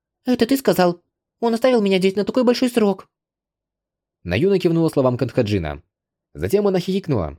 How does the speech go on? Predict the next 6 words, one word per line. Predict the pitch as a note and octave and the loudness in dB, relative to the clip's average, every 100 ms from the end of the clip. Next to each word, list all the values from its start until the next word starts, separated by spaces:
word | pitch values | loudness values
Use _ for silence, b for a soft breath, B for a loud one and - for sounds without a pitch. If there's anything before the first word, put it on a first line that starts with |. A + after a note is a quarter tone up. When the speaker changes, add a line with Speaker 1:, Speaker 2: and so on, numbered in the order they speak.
| _ | _
Speaker 2:
взглянув | F#2 G2+ A#2+ B2 A2+ | -10 -2 0 0 0
на | |
него. | A#2+ C3 F2+ C#2 - _ _ _ _ _ _ _ _ _ _ _ _ | -2 0 -2 -6 -16 _ _ _ _ _ _ _ _ _ _ _ _
Speaker 1:
Ты | C4+ | 0
ревнуешь? | A#3 G#3+ F3+ E3+ F3 G#3 B3 - _ _ _ _ _ _ _ _ _ _ _ _ _ _ - | 2 2 2 2 2 2 0 -6 _ _ _ _ _ _ _ _ _ _ _ _ _ _ -6
Speaker 2:
Не, | C#3+ G#2+ D#3 A#2 D2+ C2 | -2 2 2 0 -2 -8